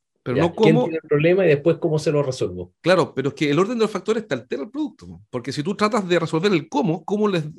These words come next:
Speaker 1: qué les digo, cómo lo hago, no tiene solución. ¿Por qué no tiene solución? Porque primero es quién. Después cómo. Y ese quién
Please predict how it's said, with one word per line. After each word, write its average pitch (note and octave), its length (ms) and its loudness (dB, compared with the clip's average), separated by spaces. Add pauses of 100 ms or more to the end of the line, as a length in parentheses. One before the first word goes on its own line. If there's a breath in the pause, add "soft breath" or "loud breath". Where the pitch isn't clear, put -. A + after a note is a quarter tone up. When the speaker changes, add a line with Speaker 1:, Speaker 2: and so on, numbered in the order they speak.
Speaker 1:
qué - 120 -8
les F#3 180 0
digo, G#3+ 480 -6 (100)
cómo F#3+ 220 0
lo F#3 140 4
hago, G#3+ 340 0 (920)
no C#3+ 120 0
tiene G3+ 160 2
solución. F#3 580 2 (1080)
¿Por C3+ 100 -4
qué F3 100 4
no F#3+ 60 8
tiene G3 140 4
solución? F#3+ 320 0
Porque D3 180 -2
primero F3 240 2
es F#3+ 60 -2
quién. D3+ 440 -4 (2000)
Después G#3+ 360 -2
cómo. G3 380 -6 (1160)
Y D3 100 -4
ese E3 180 -2
quién B3+ 420 0